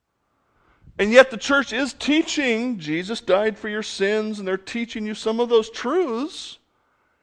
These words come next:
I'm here to tell you, the scripture says you must come to a point in your life where you say, "I am a sinner,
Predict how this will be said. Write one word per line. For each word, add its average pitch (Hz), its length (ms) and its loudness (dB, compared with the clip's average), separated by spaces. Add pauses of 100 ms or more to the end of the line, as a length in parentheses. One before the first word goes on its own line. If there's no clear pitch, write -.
(240)
I'm 170 180 -6
here 208 160 2
to 185 80 -8
tell 208 240 -2
you, 170 120 0
the 156 60 -4
scripture - 440 -6
says 147 420 -2
you 147 580 -4 (300)
must - 200 -10
come 180 240 -2
to 151 80 2
a 139 40 -2
point 185 380 -6
in 185 60 -10
your 196 120 -4
life 143 340 -2
where 143 120 -8
you 143 100 -8
say, 127 420 -6
"I 151 260 -2
am 202 120 -6
a 208 60 -6
sinner, 135 440 -10